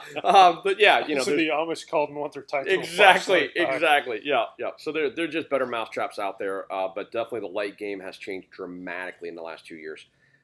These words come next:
Speaker 1: Uh, so take a look at that. Um, I don't know, guys. I mean, I feel like we're, you know, these are, again, I don't, I don't, I don't really actually think we're slaying any sacred cows. I think anybody who's hip to this stuff knows what's going on,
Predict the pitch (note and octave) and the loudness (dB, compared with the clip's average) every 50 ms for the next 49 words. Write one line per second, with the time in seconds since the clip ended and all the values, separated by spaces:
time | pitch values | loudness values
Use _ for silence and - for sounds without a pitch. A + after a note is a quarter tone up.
0 | _ _ - E2+ D#2+ E2 D#2+ - - F#2+ - - F#2+ F2 F2+ E2+ E2 - - - | _ _ -10 -8 -6 -6 -8 -8 -10 -12 -12 -12 -12 -10 -10 -12 -12 -12 -14 -14
1 | D#2 D2 B1+ A1 - _ _ _ _ _ _ _ _ - A2 A2 A2+ A#2 A#2 A#2 | -12 -12 -12 -12 -14 _ _ _ _ _ _ _ _ -4 0 0 2 2 2 2
2 | A2+ A2 G#2+ G#2 G#2 F2+ _ _ _ _ _ _ _ _ _ _ _ _ _ _ | 2 0 -2 -4 -8 -14 _ _ _ _ _ _ _ _ _ _ _ _ _ _
3 | _ _ _ _ _ _ _ _ _ _ _ - C3 E3 E3 D#3 D3 D3 C#3+ A#2+ | _ _ _ _ _ _ _ _ _ _ _ -4 -2 0 0 2 2 0 0 -2
4 | A#2 G#2+ A2 A2 - A#2 A#2+ A#2 A#2 A2 - C#3 B2+ B2 A#2 A2 - A2+ A2+ A2+ | -2 -6 -6 -6 -8 -8 -8 -8 -8 -6 -6 -4 -4 -4 -4 -6 -6 -8 -8 -8
5 | G#2+ A2+ A#2 A2 G#2+ A#2 B2 A#2 - A2 A2 - - G#2+ G2+ - A2 G#2+ A2+ A2+ | -8 -8 -10 -8 -8 -6 -8 -8 -6 -8 -8 -8 -8 -10 -8 -8 -6 -6 -6 -8
6 | - _ _ - G#2+ A2 G#2+ - - - A#2 C3 B2+ A#2 A2 - F#2+ G#2 A2 G2+ | -10 _ _ -10 -8 -8 -8 -8 -6 -4 -2 -2 -2 -4 -6 -10 -12 -10 -8 -8
7 | G2+ G2+ F#2+ F#2+ - G2+ F2+ - G2 F2 - F2 - - - G2+ G2 F#2+ F#2 F#2 | -6 -8 -8 -8 -10 -12 -12 -12 -12 -14 -14 -14 -14 -12 -12 -10 -10 -10 -10 -12
8 | F#2 - - G2+ F2+ - F2 - - G2 F2+ E2 E2 - F#2 E2+ - F#2+ F2+ F#2+ | -12 -10 -10 -10 -10 -10 -12 -12 -10 -8 -8 -8 -8 -10 -12 -14 -12 -12 -10 -10
9 | F#2+ F2 F2+ F2+ F#2 F2 D#2+ F2+ F2+ - - F#2+ - - E2+ F2+ F2+ - - - | -10 -10 -10 -10 -10 -10 -10 -12 -12 -12 -12 -12 -14 -14 -14 -14 -14 -12 -12 -10
10 | F#2 F2 - - F#2 F2+ - F2+ F2 - - G#2 F2+ F2+ F#2 F#2 F#2 F2+ F2+ F2 | -10 -12 -10 -12 -14 -14 -12 -14 -16 -14 -14 -12 -12 -10 -10 -10 -10 -10 -10 -12